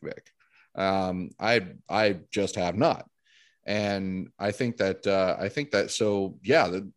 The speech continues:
I mean, so-called ceiling, um, which I think is, uh, you know, a fallacy, um, for the quarterback position, the way we generally use it, but, but certainly his physical skill set is just, uh,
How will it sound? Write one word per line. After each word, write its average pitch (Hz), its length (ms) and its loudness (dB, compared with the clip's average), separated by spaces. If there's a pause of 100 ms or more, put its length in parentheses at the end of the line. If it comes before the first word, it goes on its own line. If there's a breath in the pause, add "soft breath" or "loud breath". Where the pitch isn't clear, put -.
I - 80 -12
mean, 95 280 -8
so-called 95 560 0
ceiling, 92 680 -6
um, 90 600 -6
which 92 200 -8
I 95 120 0
think 90 260 -8
is, 87 300 -6
uh, 87 400 -2 (240)
you 95 100 -12
know, 87 120 -6
a 85 60 -2
fallacy, 90 800 -2 (640)
um, 87 600 -2 (140)
for 92 200 -2
the 90 80 -2
quarterback 92 500 0
position, 87 580 -4
the 87 100 -4
way 90 180 0
we 85 140 -4
generally 85 440 -4
use 104 360 -2
it, 90 220 0
but, 85 300 -2
but 95 140 -2
certainly 110 420 0
his 92 220 -2
physical 104 500 -4
skill 92 320 -2
set 85 300 -4
is 82 240 -6
just, 82 420 -2
uh, 80 280 -4